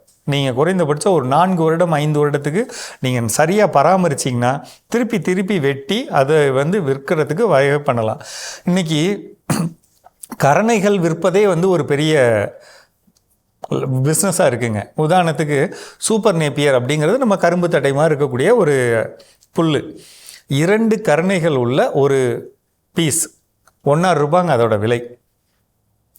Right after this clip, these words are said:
சர்வசாதாரணமா இன்னைக்கு அதிகமான எண்ணிக்கையில மக்கள் வந்து ஓ-, வாங்கிட்டு இருக்காங்க. இன்னும் சொல்லப்போனா தேவைகள் அதிகமா இருக்கு, அதை கொடுக்குற அளவுக்கு பொருள்கள் இல்ல. இந்த மாதிரி ஒரு தேவை இருக்கிறப்ப, இந்த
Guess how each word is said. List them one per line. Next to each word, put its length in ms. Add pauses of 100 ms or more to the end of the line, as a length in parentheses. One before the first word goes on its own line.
(200)
சர்வசாதாரணமா 960
இன்னைக்கு 300
அதிகமான 720
எண்ணிக்கையில 520 (440)
மக்கள் 440
வந்து 260
ஓ-, 240 (480)
வாங்கிட்டு 400
இருக்காங்க. 320 (580)
இன்னும் 320
சொல்லப்போனா 420
தேவைகள் 480
அதிகமா 420
இருக்கு, 320
அதை 200
கொடுக்குற 400
அளவுக்கு 380
பொருள்கள் 380
இல்ல. 200 (600)
இந்த 280
மாதிரி 320
ஒரு 140
தேவை 360
இருக்கிறப்ப, 380 (540)
இந்த 340